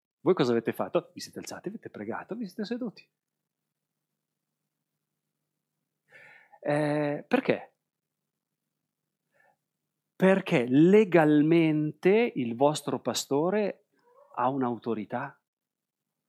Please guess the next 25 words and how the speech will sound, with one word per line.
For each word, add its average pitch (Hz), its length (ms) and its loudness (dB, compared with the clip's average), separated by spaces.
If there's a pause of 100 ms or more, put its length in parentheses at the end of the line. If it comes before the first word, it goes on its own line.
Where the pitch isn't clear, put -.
(1600)
è 208 280 2
un'autorità 104 920 -6 (420)
e - 280 -8
ha 185 300 2
un'autorità 113 840 -8 (240)
che 175 220 -8
voi, 139 680 2 (1120)
eh, 104 420 -6
gli 113 180 0
date, 110 420 0
che - 160 0
il, 131 540 0
il, 120 280 -4
il 107 140 -4
movimento 104 640 0
al 98 60 -4
quale 110 180 -2
è 107 40 -4
sottoposto 104 640 -10
gli 98 80 -10
ha 95 60 -14
dato, 170 440 -2 (360)
che 123 400 2
le 127 160 4
capacità, 104 680 -6